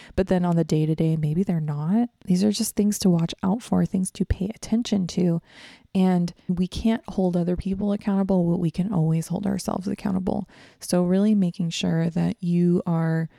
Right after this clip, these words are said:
doing the things that you are teaching.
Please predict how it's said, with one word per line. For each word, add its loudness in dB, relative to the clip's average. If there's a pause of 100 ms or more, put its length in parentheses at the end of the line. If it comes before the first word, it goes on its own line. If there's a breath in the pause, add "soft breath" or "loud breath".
doing 4 (300)
the -2
things -2 (220)
that -2
you 0
are -2 (140)
teaching. -6